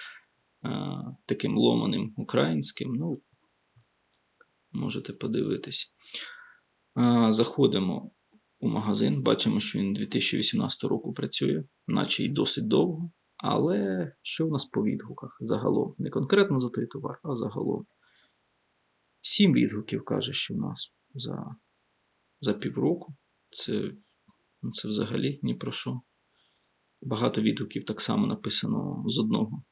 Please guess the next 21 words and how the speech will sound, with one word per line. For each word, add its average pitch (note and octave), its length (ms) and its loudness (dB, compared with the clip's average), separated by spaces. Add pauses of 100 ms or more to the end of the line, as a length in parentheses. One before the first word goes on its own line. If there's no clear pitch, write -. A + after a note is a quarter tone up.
(100)
аккаунту, C#3 680 -2
К - 160 -4 (140)
А, C3+ 240 0
ось, C#3 280 -2 (220)
Джи - 260 0
М. C#3+ 320 0 (1200)
І - 140 -4 (600)
їх B2 180 0
тут - 320 -10
взагалі G#2+ 380 0
дві B2+ 180 0
сторінки, - 640 0 (800)
півтори - 420 -2
сторінки. - 560 -4 (280)
Типу, - 340 -6
ну, A2 140 2
відгуків A2 360 -2
насправді - 460 -2
там - 180 -6
штук - 240 -6
п'ятнадцять - 480 -4